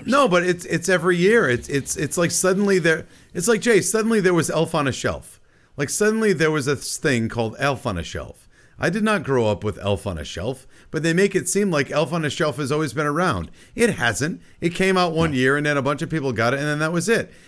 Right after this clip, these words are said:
Speaker 2: And that's the same
Speaker 1: It was
Speaker 2: thing
Speaker 1: a
Speaker 2: with
Speaker 1: cute
Speaker 2: this.
Speaker 1: idea.
Speaker 2: Yeah.
Speaker 1: But, you know, it's funny, like, like, okay, now the, the point is that the kid doesn't touch it, but they see it move around different, you know, like, it wakes up in
Speaker 2: Mm-hmm.
Speaker 1: this different place. My daughter slept with it. <laughs> She was like,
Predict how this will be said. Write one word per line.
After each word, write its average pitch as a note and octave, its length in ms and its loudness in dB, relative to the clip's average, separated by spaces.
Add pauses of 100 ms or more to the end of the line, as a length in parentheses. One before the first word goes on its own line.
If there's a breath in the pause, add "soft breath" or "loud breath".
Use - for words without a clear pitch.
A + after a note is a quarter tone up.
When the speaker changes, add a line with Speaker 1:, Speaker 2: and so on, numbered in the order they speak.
(100)
Speaker 2:
And D#3 120 -2
that's G#3 160 0
the G3+ 80 0
same E3+ 200 2
Speaker 1:
It - 20 4
was F3 140 4
Speaker 2:
thing F3 100 4
Speaker 1:
a - 20 0
Speaker 2:
with E3+ 60 -2
Speaker 1:
cute G#3+ 140 4
Speaker 2:
this. A3+ 160 6
Speaker 1:
idea. C3+ 260 0 (680)
Speaker 2:
Yeah. G#3 160 4
Speaker 1:
But, C#3+ 140 2
you C#3 120 0
know, C#3+ 100 2
it's D3 140 -2
funny, C#3 260 2
like, B2 260 0
like, A#2+ 260 -4
okay, B2+ 300 -4
now G#2+ 180 -2
the, F#2+ 200 -6 (120)
the G#2+ 220 -4
point D#3 320 -2
is D3 200 -2
that G2+ 180 -2
the G#2+ 80 -8
kid C#3 280 0
doesn't C3+ 340 -2
touch C3+ 300 -2
it, C3 120 -6
but G2+ 100 -10
they G2+ 120 -4
see C3+ 240 -4
it C3+ 180 -6
move C3+ 280 -4
around A#2+ 360 -4
different, A#2+ 340 -6
you A#2+ 80 -6
know, G#2 140 -4
like, G#2 200 -6
it A2 80 -8
wakes A#2+ 280 -6
up A#2+ 120 -4
in B2 100 2
Speaker 2:
Mm-hmm. B2+ 100 0
Speaker 1:
this A2 120 -8
different A2 340 -8
place. A2+ 240 -6 (340 loud breath)
My B2+ 120 2
daughter A#2 300 2
slept - 340 -10
with E2 140 -10
it. - 140 -4
<laughs> - 240 -4
She - 180 -4
was D3 100 4
like, D#3 160 4